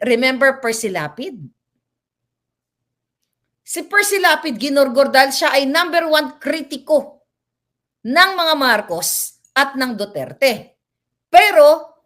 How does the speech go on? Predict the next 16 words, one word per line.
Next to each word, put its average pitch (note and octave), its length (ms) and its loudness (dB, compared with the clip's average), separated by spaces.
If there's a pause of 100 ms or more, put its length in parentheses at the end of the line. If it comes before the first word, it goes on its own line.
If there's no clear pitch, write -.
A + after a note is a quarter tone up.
(220)
nung C#4 240 -4
panahon C#4+ 400 0
ni G#4 80 -2
Duterte, C#4 880 -4
buhay C4 880 0
na B3 80 0
buhay B3+ 640 2
na B3 80 0
buhay A#3 800 0 (240)
si C4 640 -4 (240)
Percy G3+ 400 -2
Lapid. B2+ 480 -10 (800)
Right A3+ 320 2
after, D#4 560 2
ang G3+ 240 -4
pag-change - 1120 -4